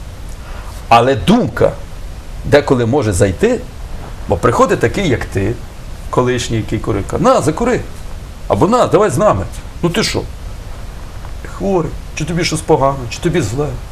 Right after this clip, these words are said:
Давай разом з нами, чуть-чуть.» І от зайшла думка. Потім з думкою він спілкується.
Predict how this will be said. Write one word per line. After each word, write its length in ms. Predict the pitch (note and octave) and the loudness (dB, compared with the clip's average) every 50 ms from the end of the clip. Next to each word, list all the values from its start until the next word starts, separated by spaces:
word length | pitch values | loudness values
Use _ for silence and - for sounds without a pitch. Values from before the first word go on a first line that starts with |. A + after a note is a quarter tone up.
| - - - | -10 0 4
Давай 220 | A3+ C4+ C4 A#3+ | 6 6 6 8
разом 300 | G#3+ G#3+ E3+ D3+ D#3+ B2 | 6 4 4 4 2 2
з 40 | A#2 | 2
нами, 240 | F3 F#3+ F3+ E3 D3+ - - - - - - - | 2 2 2 2 0 -2 -6 -8 -8 -8 -6 -4
чуть-чуть.» 260 | - F3 - A3+ - - - - - - - - - - - - - - - - - - - - - - - - - - - - - - - - | -4 -2 -2 -2 -2 -4 -6 -8 -10 -10 -10 -10 -10 -10 -10 -10 -10 -10 -10 -10 -10 -10 -10 -10 -8 -8 -8 -8 -6 -8 -8 -10 -10 -10 -6 -2
І 80 | - A#2 | 0 2
от 200 | C3 G3 C4 E3+ | 4 4 4 4
зайшла 320 | C#3+ D#3+ C3 - F#3 D3 | 4 2 4 4 4 4
думка. 420 | - B2+ A#2 G#2+ G2+ - - - A2 - - - - - - - - - - - - - - - - - - - - - - - | 4 4 2 2 2 2 0 0 0 0 -4 -10 -10 -10 -10 -10 -12 -12 -12 -12 -12 -12 -12 -12 -10 -10 -10 -10 -10 -10 -2 -2
Потім 320 | A2+ - - A3+ B3+ A#3 | 0 4 6 6 6 6
з 40 | A#2 | 4
думкою 380 | A#2 E3+ A3 G#3+ - G#3+ G#3 | 4 4 4 2 2 0 0
він 80 | G#3 F#3+ | 0 0
спілкується. 720 | - - - A3 G#3 - - A2 G#2+ G2+ F#2 - - - | 0 0 0 -2 0 0 0 0 0 0 -2 -2 -4 -6